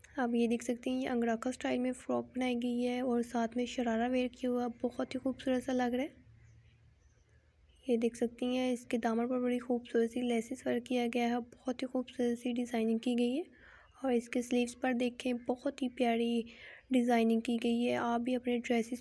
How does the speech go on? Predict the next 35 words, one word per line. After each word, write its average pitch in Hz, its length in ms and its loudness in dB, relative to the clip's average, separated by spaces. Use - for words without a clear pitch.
पर 240 180 2
हल्की 254 280 0
फुल्की 247 320 0
सी 247 200 -2
डिज़ाइनिंग 233 540 0
करवा 247 300 2
सकती 240 420 -2
हैं। 240 180 0
कुर्ता 240 360 2
या 233 160 2
कुर्ती 240 340 -2
से 247 140 -4
आप 240 120 0
जो 240 200 2
भी 240 100 2
स्टिच 240 260 -4
करवाना 247 320 0
चाहती 240 320 -2
हैं, 240 60 0
आप 240 160 -2
उसके 240 340 -2
ऊपर 240 360 0
हल्की 254 280 0
सी 254 140 -2
डिज़ाइनिंग 233 480 0
करवा 240 280 0
लें, 233 200 0
दामन 233 400 4
पर, 233 260 2
स्लीव्स 240 400 0
पर, 226 340 2
नेक 226 260 2
पर, 233 260 2
ट्राउज़र 254 340 2
पर, 269 240 -2